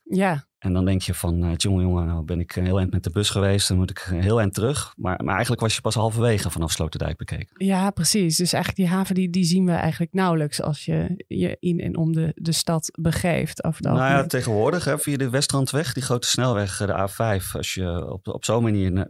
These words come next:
Speaker 2: naar een dagje naar het strand gaat, ja, dan, dan zie je nog wel wat van de haven. Maar dat is dus eigenlijk pas vrij recent. Eh, dat is lange tijd zo geweest dat een Amsterdammer,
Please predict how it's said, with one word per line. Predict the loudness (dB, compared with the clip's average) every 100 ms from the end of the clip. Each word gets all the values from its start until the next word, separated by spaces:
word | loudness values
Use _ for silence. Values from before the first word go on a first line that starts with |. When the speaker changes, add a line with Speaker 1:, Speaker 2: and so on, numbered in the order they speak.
| -6
Speaker 2:
naar | -6 -4
een | -2
dagje | -4 -4
naar | -2
het | 0
strand | 0 -2 -2
gaat, | -2 -2 -4 -6
ja, | -6 -2
dan, | 0 2
dan | 0 0
zie | 0
je | 0
nog |
wel | 2 2
wat | 0
van | -2 -2
de |
haven. | 0 -2 -2 -2
Maar | 0
dat | 0
is | -2 -2
dus | -2 -2
eigenlijk | -2 -4 -6
pas | -6 -6
vrij | -4 -2
recent. | -2 -2 0 0 -2
Eh, | -4 -6 -8 -14
dat | -10
is | -6
lange | -2 -2 0
tijd | 0 0
zo | 0
geweest | -2 -2 -2
dat | -4 -6
een | -4
Amsterdammer, | -4 -2 -2 0 0 -2